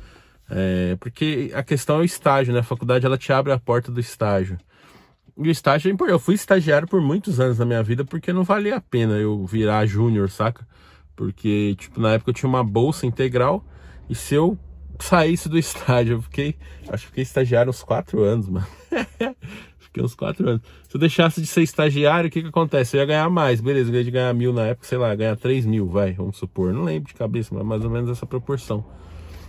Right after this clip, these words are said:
Só que eu ia ter que pagar a faculdade, tá ligado? Esse que é o detalhe, né? Então eu ia, <laughs> o dinheiro que eu ia ganhar a mais ia se perder boa parte da faculdade, fora que eu ia ter que trabalhar mais horas por dia, né?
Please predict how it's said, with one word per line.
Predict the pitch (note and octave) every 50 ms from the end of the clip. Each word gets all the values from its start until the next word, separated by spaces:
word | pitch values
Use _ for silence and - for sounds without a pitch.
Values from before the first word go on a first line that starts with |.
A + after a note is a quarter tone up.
| - - - - - - - - - -
Só | - - F3+ E3
que | -
eu | F#3+
ia | F#3
ter | - G3 F3+
que | -
pagar | - F#3+ F#3 E3 F3 F3
a | F3
faculdade, | - F#3 F#3 - A3 E3+ C#3+ C#3 C#3+ D#3+ D#3+ C#3 A#2 G#2+
tá | - G2+
ligado? | F#2 G2 G#2 A2+ A#2+ A#2 G#2 A2
Esse | A#2 A#2 -
que | -
é | C#3+
o | C#3
detalhe, | C#3 E3 - - - C#3 C3+ C3 A#2+
né? | B2 C3 C#3+
Então | C3+ - D#3 D#3 E3+ F3 F3+
eu | F3+
ia, | F3+ F#3 F#3+ F#3 F3+ - - - - -
<laughs> | - - A#3+ G#3+ F#3+
o | F3
dinheiro | D3+ D#3 E3 E3+ E3
que | - E3+
eu | E3
ia | D#3+ D#3
ganhar | D#3+ D#3+ D#3+ D3+ D#3
a | D3+
mais | D3+ D3 C#3+ C#3+ D#3 E3 D#3+
ia | E3 E3+ D#3+
se | -
perder | - F#3 E3+ D#3 C#3+ D3+
boa | D3 D3+ D#3 E3
parte | - - E3 E3 D#3+ - -
da | E3
faculdade, | - - D#3+ - - C#3+ C3+ C3 C3+ C3 -
fora | C#3 C3+ C#3
que | - -
eu | C#3+
ia | C3
ter | D3 C#3
que | -
trabalhar | - D#3+ C#3+ C#3 C#3+ C3+ C3+ C3
mais | C3 C#3+ D3 D3+ C3+ B2+
horas | B2+ B2+ C3 -
por | - G3 G#3 F#3
dia, | D3+ C#3+ E3+ E3+ E3 D3 B2+ A#2+
né? | B2+ C#3+